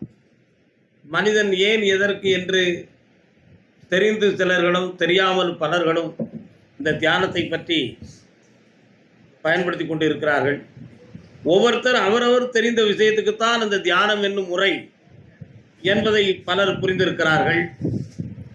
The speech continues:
ஆனால் உண்மையிலேயே தன் உணர்வுகளையும் தன் எண்ணங்களையும் தன்னை மறந்து இருப்பது மட்டும்தான்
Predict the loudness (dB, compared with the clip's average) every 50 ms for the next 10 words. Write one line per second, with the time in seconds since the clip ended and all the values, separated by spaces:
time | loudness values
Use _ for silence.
0 | -20 -20 -20 -20 -20 -20 -20 -8 -2 0 2 4 4 4 2 2 0 -2 -6 -12
1 | -18 -20 -18 -6 -4 -2 -2 0 2 2 4 4 4 4 4 4 4 2 2 0
2 | 0 0 0 2 2 2 2 2 2 4 4 4 4 4 2 2 2 0 0 0
3 | 0 2 2 0 0 0 0 0 2 2 2 2 2 0 0 -4 -8 -14 _ -20
4 | -20 -20 -20 -20 -20 -12 -4 -2 0 0 2 2 2 2 2 2 0 0 0 -2
5 | -2 -2 0 2 2 0 0 0 -2 0 0 0 0 0 -2 -2 -2 -2 -4 0
6 | 0 2 2 2 0